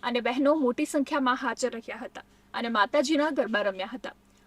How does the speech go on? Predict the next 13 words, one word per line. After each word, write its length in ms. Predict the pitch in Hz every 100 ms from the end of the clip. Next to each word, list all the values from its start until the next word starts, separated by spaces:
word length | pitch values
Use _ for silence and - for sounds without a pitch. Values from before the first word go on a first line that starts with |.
| -
આખા 260 | 262 349
કાર્યક્રમના 520 | 349 330 320 330 311 311
આયોજન 460 | 226 226 254 285
માટે 260 | 285 247 302
આયોજકો 540 | 214 202 226 269 285
દ્વારા 300 | 233 247 247
ખૂબ 220 | - 330
મહેનત 360 | 254 254 240 233
કરવામાં 400 | 233 208 202 196
આવી 220 | 190 202 262
હતી. 200 | - - _ _ -
મંડપ 340 | 240 240 277
શણગાર, 460 | - 277 208 190